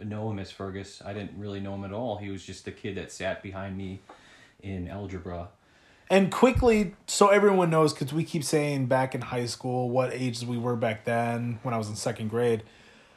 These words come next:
Speaker 2: I'm going to be thirty-three in two days. Schnipples, how old are you?
Speaker 1: I'm thirty-two.
Speaker 2: Okay, so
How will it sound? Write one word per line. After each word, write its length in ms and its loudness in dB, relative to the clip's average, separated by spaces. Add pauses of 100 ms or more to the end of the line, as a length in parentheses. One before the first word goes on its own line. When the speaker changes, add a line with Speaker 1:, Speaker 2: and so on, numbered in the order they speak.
(240)
Speaker 2:
I'm 220 10
going 220 10
to 40 6
be 140 4
thirty-three 840 8
in 160 4
two 240 2
days. 480 4
Schnipples, 340 -2
how 60 0
old 240 0
are 40 0
you? 200 -6 (420)
Speaker 1:
I'm 260 -12
thirty-two. 520 -14 (680)
Speaker 2:
Okay, 320 8
so 600 6